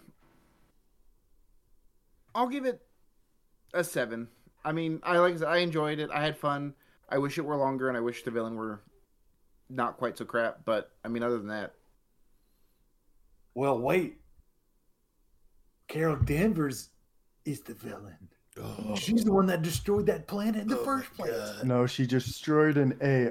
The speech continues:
Speaker 4: I that was controlling the
Speaker 3: Yeah.
Speaker 4: people of the planet, or telling them what to do or some
Speaker 3: Yeah,
Speaker 4: shit.
Speaker 3: thinking it was the good thing to do. Uh, but she
Speaker 1: Yeah.
Speaker 3: fixes her wrong,
Speaker 4: Which
Speaker 3: so.
Speaker 4: it probably saved, you know, the rest of the universe, because the Kree were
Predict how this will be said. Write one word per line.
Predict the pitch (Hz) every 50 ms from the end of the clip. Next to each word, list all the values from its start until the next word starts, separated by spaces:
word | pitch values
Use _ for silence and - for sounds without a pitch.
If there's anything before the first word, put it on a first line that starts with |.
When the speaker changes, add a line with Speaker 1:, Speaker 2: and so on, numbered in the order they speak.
| 117 117
Speaker 4:
I | 120 135 147 143 123 107 104 98 95
that | 95 101 98
was | 98 101 101 95 -
controlling | - - 120 110 104 - - 117 117 143 165 151 113 95 85 80 80 80 80 - 95
the | 87 95
Speaker 3:
Yeah. | 101 104
Speaker 4:
people | 95 95 - 85 85
of | 82 76 -
the | -
planet, | - - 85 82 -
or | - 131 127
telling | 127 151 143 135 123 117
them | 113 107 98
what | 95 90 -
to | - 87
do | 87 85 85
or | 85 80
some | - - 85
Speaker 3:
Yeah, | 110 110 107 101 98
Speaker 4:
shit. | 98 -
Speaker 3:
thinking | - 127 120 113 - 113 101 92
it | 92 90 87
was | 90 90 87 82 -
the | 98 87 78 - - 113
good | 92 87 80 -
thing | - 87 80 76
to | 71 78
do. | 73 78 76 73 73 - _ _ _ _ _ _ _ _ _ _
Uh, | - 113 120
but | 123 - -
she | - 277 233
Speaker 1:
Yeah. | 226
Speaker 3:
fixes | - 269 285 - - 220 190 -
her | 156 123
wrong, | 98 87 87 80 80 80 85 98
Speaker 4:
Which | 185 196 -
Speaker 3:
so. | 277 254
Speaker 4:
it | -
probably | - 277 269 285 370 339 339 294 226 165
saved, | 143 - - 151 156 185 208 185 156 143 135
you | - 147 139 139 139
know, | 135 127 120 117 127
the | 139 139 120
rest | 120 127 131 131 -
of | 131 110 104
the | 104
universe, | 95 98 135 190 208 - 104 98 113 170 190 -
because | - - 113 107 - 123 117 107 101 101 -
the | - - 117
Kree | 117 - - 135 135 127 120
were | 117 113 113 120 120 117 113 110 104 101 98 98 98